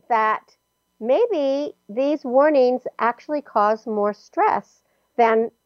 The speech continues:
help. So we'll find out about that. So talking about dehydration, the body really dispo-, responds quickly to dehydration,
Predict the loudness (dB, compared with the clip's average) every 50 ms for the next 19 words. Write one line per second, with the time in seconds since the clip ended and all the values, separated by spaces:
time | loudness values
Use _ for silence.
0 | _ _ -10 0 2 2 2 2 0 -4 _ _ _ _ _ _ _ _ _ _
1 | _ -4 -2 -2 0 0 -2 -4 -4 _ -6 -6 -6 -4 -4 -2 -2 -2 -2 -2
2 | -4 -4 -4 -4 -4 -6 _ -8 -8 -8 -8 -10 _ _ _ _ _ _ _ _
3 | -20 _ _ -20 _ _ _ _ 2 4 6 6 6 4 2 0 -2 _ _ _
4 | -20 -20 _ -12 -4 0 0 0 0 0 0 0 0 0 0 0 0 2 2 2
5 | 0 -2 -6 -10 -8 -8 -8 -8 -6 -4 -2 -2 -2 -4 -6 -6 -4 -4 -4 -6
6 | -8 -12 -12 -10 -10 -10 -12 _ _ _ _ -20 _ _ _ _ _ _ _ _
7 | _ -20 _ _ _ _ _ _ _ _ 2 2 2 2 0 -2 -2 -2 0 0
8 | 0 -2 -2 -2 -6 -8 -10 -14 _ -16 -10 -2 0 2 2 2 0 -2 -2 -8
9 | -10 _ _ _ -2 0 0 0 0 -2 -4 -4 0 0 0 0 -2 _ -2 0
10 | 0 0 -2 -4 -6 _ -8 -8 -8 -8 -6 -6 -8 -6 -6 -6 -4 -4 -4 -2
11 | -2 -2 -2 -2 -4 -4 -4 -4 -4 -6 -6 -6 -4 -4 -6